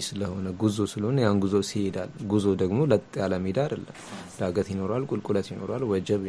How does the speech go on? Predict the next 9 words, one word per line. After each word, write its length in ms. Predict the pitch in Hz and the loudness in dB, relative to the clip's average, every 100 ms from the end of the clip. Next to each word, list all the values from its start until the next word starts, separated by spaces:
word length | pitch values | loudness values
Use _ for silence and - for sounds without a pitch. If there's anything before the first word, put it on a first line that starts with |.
| 92 - | -8 -8
ሊኖረው 360 | 95 98 - | -8 -8 -6
ይችላል፣ 420 | 107 - 101 135 - | -6 -6 -2 -2 -4
ውሃ 260 | - 101 104 | -6 -4 -2
መውጣት 360 | 98 - 104 | -2 -2 -6
መውረድ 280 | 104 101 117 | -4 -2 -2
ይኖረዋል። 380 | 107 95 - - - - - - - | -2 -4 -6 -10 -14 -18 -18 -18 -12
በነዛ 340 | - 104 107 117 110 | -2 2 4 6 6
ሂደት 380 | 113 117 110 156 | 8 8 8 6
ውስጥ 240 | - - | 2 0